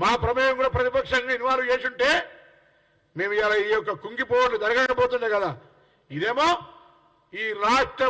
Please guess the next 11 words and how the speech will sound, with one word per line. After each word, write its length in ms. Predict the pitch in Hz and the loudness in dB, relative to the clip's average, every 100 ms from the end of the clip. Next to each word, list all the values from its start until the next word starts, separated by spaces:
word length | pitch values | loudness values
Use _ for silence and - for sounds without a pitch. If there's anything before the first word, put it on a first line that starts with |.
| 247 | 2
ప్రభుత్వం 480 | 240 254 254 269 185 143 - _ _ _ _ _ _ 127 127 | 0 -2 -2 -2 -2 -8 -20 _ _ _ _ _ _ -12 -2
బయటికి 340 | 190 240 262 247 | 2 2 2 0
చెప్పుకుంటున్న 420 | 247 247 247 247 220 | 0 0 0 0 0
గొప్పలు 380 | 220 220 254 254 247 | -2 0 2 2 2
కాదు, 240 | 233 240 277 294 - - - _ _ 160 202 | 2 0 0 -4 -6 -20 -20 _ _ -2 2
ఆర్థిక 380 | 247 247 254 262 254 | 2 0 0 0 2
పరిస్థితి 320 | 240 247 240 233 | 0 -2 0 2
ఏ 20 | 254 | 2
విధంగా 340 | 247 247 247 247 | 2 0 2 2
ఉన్నదనేది 420 | 233 240 254 294 320 - | 2 2 2 0 -2 -2
శ్వేతపత్రం. 600 | 247 269 262 262 240 | -2 0 -2 -2 -4